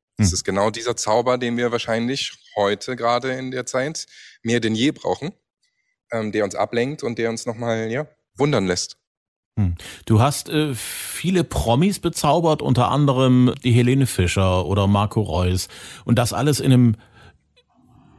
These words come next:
Speaker 2: sehr intimen Rahmen.
Speaker 1: Mhm.
Speaker 2: Äh, wie fühlt sich das sowas an, wenn man da so eine, so eine,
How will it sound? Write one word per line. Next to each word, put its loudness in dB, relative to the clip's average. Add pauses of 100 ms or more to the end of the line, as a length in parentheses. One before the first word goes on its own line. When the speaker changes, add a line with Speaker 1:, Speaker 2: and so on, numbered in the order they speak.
(200)
Speaker 2:
sehr 2
intimen 4
Rahmen. 2 (480)
Speaker 1:
Mhm. 4
Speaker 2:
Äh, 4 (400)
wie 2
fühlt 2
sich 0
das 0
sowas 2
an, 6
wenn 6
man 6
da 6
so 4
eine, 6
so 4
eine, 2